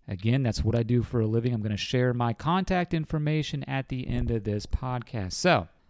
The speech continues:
let's go ahead and get going. Now, well, actually, let's back up a little bit. First, before I get going,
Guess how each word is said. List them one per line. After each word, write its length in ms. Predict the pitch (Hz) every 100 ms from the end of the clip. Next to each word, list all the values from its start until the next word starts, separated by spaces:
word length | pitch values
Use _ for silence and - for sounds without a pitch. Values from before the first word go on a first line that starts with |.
| _ _
let's 300 | 127 160 220
go 180 | - 233
ahead 180 | 208 214
and 100 | 202
get 160 | 202 165
going. 300 | 196 175 135
Now, 160 | 160
well, 300 | 123 151 147
actually, 320 | 143 151 151
let's 80 | 127
back 320 | 107 139 139
up 120 | 139 135
a 60 |
little 220 | 123 113
bit. 160 | 98 92
First, 460 | 196 208 131 135 -
before 580 | 107 - - 247 262 196
I 60 |
get 220 | 117 110 95
going, 420 | 101 95 101